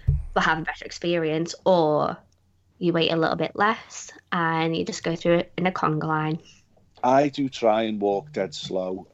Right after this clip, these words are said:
Speaker 2: and get away from the people in front of me to give the scare actors time to reset, 'cause you can go through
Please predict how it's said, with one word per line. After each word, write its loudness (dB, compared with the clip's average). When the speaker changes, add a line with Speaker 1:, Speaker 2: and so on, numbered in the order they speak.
Speaker 2:
and -8
get 4
away -2
from -8
the -10
people -6
in -8
front -6
of -2
me -6
to 2
give 2
the -4
scare 4
actors -2
time 0
to -10
reset, -8
'cause -4
you -6
can 0
go 2
through -2